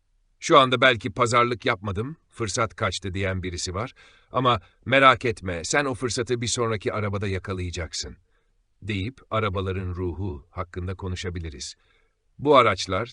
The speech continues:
Türkiye'de uzun yıllar yolda kalacak çünkü bizimle her zaman yolda olacak.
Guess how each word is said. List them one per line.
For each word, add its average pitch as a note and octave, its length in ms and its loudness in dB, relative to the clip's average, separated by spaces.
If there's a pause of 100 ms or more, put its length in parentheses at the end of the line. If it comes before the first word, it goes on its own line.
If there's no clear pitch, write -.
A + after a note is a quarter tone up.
Türkiye'de G#2 520 -4
uzun A2+ 360 -4
yıllar G#2 380 -4
yolda F#2+ 380 -4
kalacak D#2 480 -10
çünkü F2+ 400 -8
bizimle F2 480 -6
her G2+ 220 -6
zaman D#2+ 340 -6
yolda D#2 340 -8
olacak. C2 520 -16